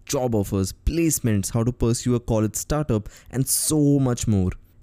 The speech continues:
Anything and everything that a student goes through in college, we are going to discuss that here in our podcast. Now, because one person can only carry a limited set of knowledge and perspective, hence you'll frequently see guests on this podcast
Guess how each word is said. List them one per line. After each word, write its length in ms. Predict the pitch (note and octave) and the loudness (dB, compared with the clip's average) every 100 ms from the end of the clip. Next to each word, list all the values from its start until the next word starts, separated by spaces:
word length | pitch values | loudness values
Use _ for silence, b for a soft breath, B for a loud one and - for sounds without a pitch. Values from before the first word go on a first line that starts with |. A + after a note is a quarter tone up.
| - | -4
Anything 520 | D3 G#3 G3 B2+ A#2 - | 2 4 4 4 4 2
and 140 | A#2+ - - | -4 -4 -4
everything 540 | D3 D#3+ D3+ B2 G#2 | -2 0 2 2 2
that 100 | G2+ | 2
a 80 | G#2+ | 0
student 500 | - - C#3+ D#3 C#3+ | -2 0 0 2 2
goes 200 | A2 A2 | 2 2
through 160 | - G#2+ | 0 0
in 100 | G2+ | 2
college, 500 | G#2 F#2+ F#2+ - - b b - | 2 4 2 -2 -14 b b -4
we 400 | G2 A#2 C#3+ D3+ | 2 4 4 0
are 160 | - G#2+ | 0 0
going 180 | G#2+ G#2+ | 2 2
to 80 | |
discuss 380 | A2+ A2 - A#2+ | 0 -2 -2 -4
that 320 | A2+ G2+ G2 | 0 0 0
here 260 | - G#2+ G#2+ G2 | 0 2 2 2
in 160 | G2+ G#2 | -2 -2
our 240 | - F#2+ F#2 | 0 2 2
podcast. 640 | F#2 E2+ - F2+ F2+ - - - - | 0 -2 -4 -4 -4 -8 -20 -20 -6
Now, 180 | A2 D#3+ | -2 0
because 300 | F3+ F#3+ C#3 | 2 2 0
one 300 | G#2+ A#2 D3+ | 0 0 0
person 380 | B2+ G#2+ A2+ A2+ | 0 2 2 0
can 160 | C3 - - | -2 -4 -2
only 300 | A#2+ B2+ C#3 | 0 2 0
carry 400 | A#2+ G2 G#2 G#2+ | 2 4 4 2
a 80 | A2+ | 2
limited 540 | A#2 A#2 C#3+ F3 F3 | 4 4 4 2 0
set 220 | - A#2 | 0 0
of 160 | A2 - | 0 0
knowledge 320 | G#2+ G2+ G2+ | 0 2 2
and 100 | G2 | 0
perspective, 640 | G2+ - - - G#2+ F#2+ - b b | -2 -2 -4 0 0 0 -4 b b
hence 280 | - B2 C#3 | -2 0 2
you'll 100 | C#3+ | 0
frequently 640 | C3+ - G3+ G#3 D#3+ C#3 C3 | 0 0 0 2 0 2 2
see 160 | - | 2
guests 460 | G#2+ G#2 A2 - - | 2 2 0 -2 -6
on 180 | G2 G#2+ | 0 2
this 160 | A2 A#2+ | 2 0
podcast 540 | G#2+ G2 - F#2+ G#2 | 0 -2 0 0 0